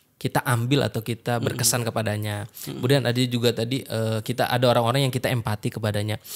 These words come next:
Speaker 1: Berarti kan proses kehidupan kita, ini kan proses hipnosis semuanya.
Speaker 2: Betul sekali.
Speaker 1: Bener gak?
Speaker 2: Bener.
Speaker 1: Kalau saya tangkap dari ini
Speaker 2: Bener
Speaker 1: ya.
Speaker 2: banget.
Speaker 1: Nah, dengan demikian, eh, tinggal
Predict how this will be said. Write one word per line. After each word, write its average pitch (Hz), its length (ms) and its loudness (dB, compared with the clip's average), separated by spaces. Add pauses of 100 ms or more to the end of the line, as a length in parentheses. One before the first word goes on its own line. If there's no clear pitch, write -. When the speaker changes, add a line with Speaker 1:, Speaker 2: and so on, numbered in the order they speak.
(240)
Speaker 1:
Berarti 156 240 6
kan 262 140 2
proses 156 320 4
kehidupan 139 440 6
kita, 131 360 2
ini 117 120 2
kan 190 160 0
proses 151 300 0
hipnosis 143 500 -2
semuanya. 98 360 -8 (140)
Speaker 2:
Betul 196 480 6
sekali. 151 500 0 (320)
Speaker 1:
Bener 147 300 4
gak? 98 100 2 (100)
Speaker 2:
Bener. 151 280 6 (160)
Speaker 1:
Kalau 220 160 2
saya 143 140 6
tangkap 143 260 6
dari 127 380 6
ini 147 140 6
Speaker 2:
Bener 113 140 10
Speaker 1:
ya. 127 100 8
Speaker 2:
banget. 120 200 8
Speaker 1:
Nah, 95 100 4 (1080)
dengan 143 300 6
demikian, 135 580 2 (880)
eh, 120 420 0
tinggal 127 580 0